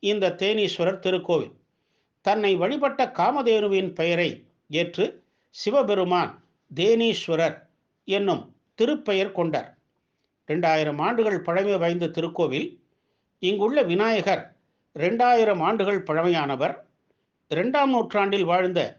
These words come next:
பராந்தக சோழன் கல்வெட்டுகள் இங்கு உள்ளன. கரிகால சோழனும் இந்த தலத்திற்கு பல திருப்பணிகள் செய்துள்ளார். மூன்றாம் கரிகால சோழன் காலத்தில்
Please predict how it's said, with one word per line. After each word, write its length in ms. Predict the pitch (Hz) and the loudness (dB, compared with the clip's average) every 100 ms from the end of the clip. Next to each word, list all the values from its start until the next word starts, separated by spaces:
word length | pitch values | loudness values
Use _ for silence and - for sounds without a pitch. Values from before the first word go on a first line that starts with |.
| _ _ _ _ | _ _ _ _
பராந்தக 480 | - 185 294 294 254 233 | 0 2 2 2 2 0
சோழன் 420 | - 190 185 - - _ - | 0 0 0 -2 -10 _ -4
கல்வெட்டுகள் 600 | 175 208 185 180 175 165 | -2 0 -2 0 0 0
இங்கு 200 | 151 151 | 0 -2
உள்ளன. 320 | 143 143 123 185 - _ _ _ _ _ | -2 -2 -2 -6 -8 _ _ _ _ _
கரிகால 420 | 175 277 277 285 262 | -2 -2 0 2 2
சோழனும் 500 | 247 202 185 190 175 - _ _ _ _ | 0 0 2 2 -2 -4 _ _ _ _
இந்த 300 | 202 208 180 | -2 0 0
தலத்திற்கு 600 | 170 190 226 214 175 185 123 - _ | 0 0 0 -2 -2 -2 -2 -6 _
பல 240 | 175 208 | 0 0
திருப்பணிகள் 640 | 170 214 233 226 185 190 | 0 -4 -2 0 2 0
செய்துள்ளார். 580 | - 156 147 127 123 196 - _ _ _ _ _ 156 | -2 -4 -2 -2 -2 -2 -4 _ _ _ _ _ -2
மூன்றாம் 500 | 247 320 294 285 - | 2 4 2 0 0
கரிகால 420 | 214 226 214 208 | 0 2 2 0
சோழன் 380 | 185 185 180 175 | 0 0 0 0
காலத்தில் 500 | 165 160 151 208 160 | 0 0 0 0 -2